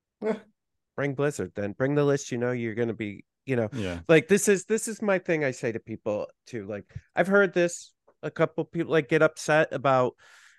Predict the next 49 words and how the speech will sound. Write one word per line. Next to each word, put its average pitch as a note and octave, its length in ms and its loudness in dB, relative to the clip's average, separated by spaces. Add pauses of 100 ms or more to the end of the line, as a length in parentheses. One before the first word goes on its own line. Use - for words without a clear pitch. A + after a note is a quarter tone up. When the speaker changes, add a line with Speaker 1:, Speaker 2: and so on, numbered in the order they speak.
Speaker 2:
and F3 120 -2
yeah, F#3+ 140 0
I, F#3 240 0
I F#3+ 60 2
think F#3 200 -6
Kyle's D#3 540 -2 (100)
disappointed, B2 720 -2
not A2+ 220 -2
upset, G2+ 460 -6 (160)
because C3+ 280 -6
I C#3+ 80 4
think C#3+ 240 -2
he D3+ 140 -2
knew C3 240 2
he B2+ 160 -2
was A#2+ 140 -6
going A#2 280 0 (120)
to C3 120 -8
Nova A2+ 400 -2
with A2 280 0
an A2 100 -2
untested G#2 720 -6
list, G2+ 420 -10
and A2 260 -2
he A#2 260 -6
had A#2 240 0
a A2 80 -2
thought A#2+ 280 -2
in G#2 80 -6
his A2+ 160 -6
mind A2 440 -6
that A2+ 80 -2
w-, - 160 -10 (120)
it A2+ 160 -6 (200)
would A2+ 340 -2
work, B2+ 360 -2
but, A2 280 -2 (340)
and A#2+ 140 4
how B2 240 4
it A#2 100 -2
could C3 240 -2
work, A#2 320 2
but G#2+ 100 -2
it A#2 120 -4
didn't, C3+ 260 2
right? B2+ 320 -6 (340)
Speaker 3:
Mm-hmm. G2 220 -2
Speaker 2:
So E3+ 320 6
my, D#3+ 180 -4